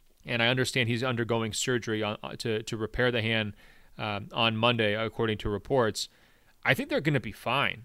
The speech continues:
you know, and I would love to dance on the Celtics' grave. I mean, nothing makes me happier, honestly, than, uh,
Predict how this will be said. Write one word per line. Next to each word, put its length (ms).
you 100
know, 200
and 120
I 60
would 160
love 240
to 100
dance 320
on 60
the 60
Celtics' 420
grave. 200
I 40
mean, 260
nothing 400
makes 320
me 120
happier, 560
honestly, 560
than, 320
uh, 220